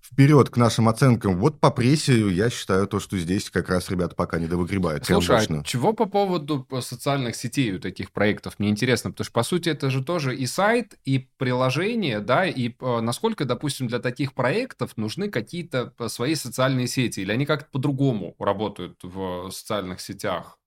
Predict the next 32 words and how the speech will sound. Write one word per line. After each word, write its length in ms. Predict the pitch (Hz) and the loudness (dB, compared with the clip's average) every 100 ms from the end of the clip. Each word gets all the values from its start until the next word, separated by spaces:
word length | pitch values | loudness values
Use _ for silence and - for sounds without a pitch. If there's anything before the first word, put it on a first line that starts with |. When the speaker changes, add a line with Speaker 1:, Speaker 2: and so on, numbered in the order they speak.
| _ | _
Speaker 2:
Или 340 | 107 113 113 | -10 -6 -6
это 160 | 113 117 | -6 -2
имиджевое 460 | 110 110 95 87 87 | -2 -2 -4 -8 -10
что-то, 300 | - 92 - | -10 -14 -10
как 160 | 95 | -10
тебе 120 | - - | -10 -6
Speaker 1:
Ну, 160 | - 208 | 6 6
Speaker 2:
кажется? 140 | - 82 - - | 6 -4 -20 -4
Speaker 1:
вот 260 | 135 165 | 0 2
с 80 | - | 2
их 120 | 254 | 0
точки 280 | - 156 - | 4 4 4
зрения, 340 | 139 151 143 110 | 4 6 6 6
то, 120 | 131 | 4
что 160 | - 131 | 4 4
они 160 | 151 | 6
сейчас 360 | 151 - 110 98 | 2 4 4 4
делают, 560 | 117 117 95 87 78 - | 4 6 6 4 0 -4
э, 460 | 92 101 98 98 98 | 0 4 4 4 4
я 260 | 92 135 | 4 2
думаю, 280 | 165 190 156 | 4 4 4
то, 80 | 135 | 2
что 140 | - | 4
они 120 | 127 151 | 4 4
просто 280 | 127 127 | 2 0
еще 140 | 113 117 | 0 2
не 140 | 113 | 4
нащупали. 640 | 113 110 - 85 139 104 - _ _ | 4 2 -2 -4 -6 -12 -16 _ _
Speaker 2:
Мгм. 200 | 107 95 | -14 0
Speaker 1:
На 120 | 107 | 0
самом 300 | 107 202 175 | 4 6 6
деле, 320 | 151 226 190 | 4 6 6